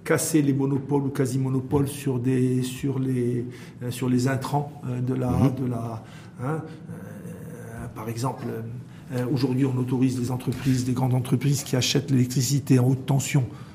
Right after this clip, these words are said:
Speaker 1: euh, d'acheter dans le privé de l'énergie renouvelable. Ça marche très bien. Elles s'en félicitent toutes.
Speaker 2: Mmh, tout à fait.
Speaker 1: Aujourd'hui, la loi est passée qui devrait autoriser les petites industries,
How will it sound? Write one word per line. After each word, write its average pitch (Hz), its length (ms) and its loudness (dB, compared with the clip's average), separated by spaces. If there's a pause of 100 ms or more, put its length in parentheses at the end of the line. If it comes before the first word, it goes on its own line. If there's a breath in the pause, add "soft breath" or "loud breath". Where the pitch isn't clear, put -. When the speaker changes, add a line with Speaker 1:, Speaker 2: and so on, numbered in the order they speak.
(160)
Speaker 1:
euh, - 20 0 (380)
d'acheter 127 440 6
dans 123 140 2
le 117 100 2
privé 151 560 8 (180)
de 135 80 4
l'énergie 139 640 4
renouvelable. 131 680 6
Ça - 160 -2
marche 170 300 4
très 202 140 8
bien. 135 220 8 (500)
Elles 147 160 6
s'en 143 180 2
félicitent 196 500 6
toutes. - 260 4
Speaker 2:
Mmh, 117 60 4 (200)
tout 104 60 2
à - 40 6
fait. - 80 -4 (120)
Speaker 1:
Aujourd'hui, 151 340 10
la 151 80 10
loi 156 180 10
est 147 60 10
passée 151 400 8
qui 151 100 4
devrait 127 280 6
autoriser 135 480 6
les 120 80 2
petites 180 440 2
industries, 139 540 4